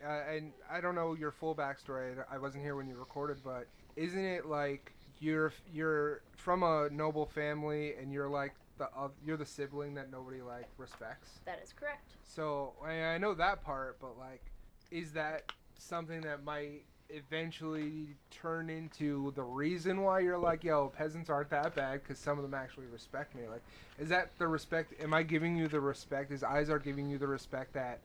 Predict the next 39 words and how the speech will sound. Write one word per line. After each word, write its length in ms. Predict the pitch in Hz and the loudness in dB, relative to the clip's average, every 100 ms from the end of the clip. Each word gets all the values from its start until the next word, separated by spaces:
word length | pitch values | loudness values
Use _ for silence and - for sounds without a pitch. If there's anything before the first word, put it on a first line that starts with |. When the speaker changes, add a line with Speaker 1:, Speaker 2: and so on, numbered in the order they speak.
| - - - - - | -16 -20 -20 -16 -4
Speaker 1:
Andalana 480 | 143 135 127 135 120 - | -2 0 0 -2 -4 -4
thinks 220 | 139 131 | -4 -4
she 160 | - 151 | -6 -4
deserves 540 | 139 143 147 185 180 | -4 -2 -2 -2 -4
that 280 | 151 135 - | -2 -2 -4
she 180 | - 127 | -10 -12
doesn't 360 | 113 127 160 202 | -6 -6 -4 -6
get? 220 | 220 240 - - - - - - | -8 -10 -14 -16 -16 -18 -18 -12
And 80 | 254 | -4
is 80 | |
that 140 | - 285 | 4 4
Speaker 2:
Look, 80 | - | 6
Speaker 1:
why 100 | 220 | 6
Speaker 2:
I 80 | |
Speaker 1:
you're 100 | 285 349 | 6 4
Speaker 2:
don't 60 | |
know. 140 | - 247 | 4 2
Speaker 1:
taking? 160 | 330 - - - - | 0 -8 -14 -18 -12
Is 120 | 156 143 | -6 0
that, 240 | 143 - - - - - | 0 0 -8 -10 -8 -6
Speaker 2:
We 60 | 226 | -4
Speaker 1:
that's 40 | 214 | -2
Speaker 2:
gotta 180 | 226 | -2
see 160 | 247 277 | -2 0
what 100 | 294 | 2
happens. 480 | 285 403 - - 107 | 2 0 -6 -10 -6
I 140 | - 370 | -4 -2
don't 120 | 247 | -2
know. 160 | 190 277 - | -4 -6 -4
Speaker 1:
What 100 | 156 | 0
do 60 | 175 | 0
you 60 | |
think 160 | 170 170 | -2 -8
about 240 | 165 151 | -6 -8
Jason 320 | 139 139 139 135 | -8 -10 -10 -12
as 80 | 120 | -14
a 40 | |
G 160 | 120 123 | -14 -12
M? 120 | 117 | -14